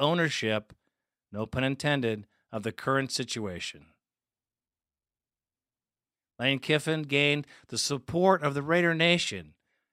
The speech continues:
and the fans because of his leadership style, his gumption, willingness to stand up to Al Davis.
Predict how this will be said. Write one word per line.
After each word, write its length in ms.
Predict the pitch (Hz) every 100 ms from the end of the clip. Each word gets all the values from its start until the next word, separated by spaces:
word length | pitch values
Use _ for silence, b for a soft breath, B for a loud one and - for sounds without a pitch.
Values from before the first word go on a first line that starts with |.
| -
and 140 | 123
the 60 | 135
fans 440 | - 170 170 156
because 380 | 127 120 143 135
of 100 | 156
his 200 | 160 156
leadership 500 | 175 208 208 - 95
style, 460 | - 101 92 82 85
his 140 | 101
gumption, 580 | - 160 160 170 165 160 b b b
willingness 420 | 131 160 165 165 -
to 100 | 143
stand 400 | - 156 160 156
up 160 | 156 -
to 80 |
Al 180 | 143 139
Davis. 600 | 139 160 160 170 170 -